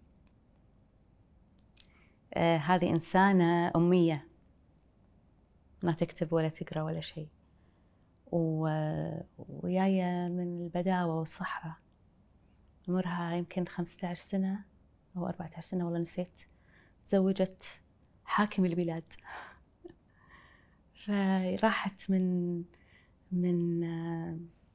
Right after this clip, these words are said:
بيئة إلى بيئة. بيئة جدًا بسيطة،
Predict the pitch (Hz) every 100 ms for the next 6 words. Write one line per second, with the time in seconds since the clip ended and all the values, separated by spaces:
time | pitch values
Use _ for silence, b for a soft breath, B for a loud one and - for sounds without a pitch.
0 | _ _ 190 220 - 247 - _ _ _
1 | _ _ _ _ _ _ _ _ _ _
2 | _ - 165 156 156 - 156 - _ _
3 | _ _ b b b b _ - 185 180
4 | 170 - 170 160 156 - 190 180 175 165
5 | 165 165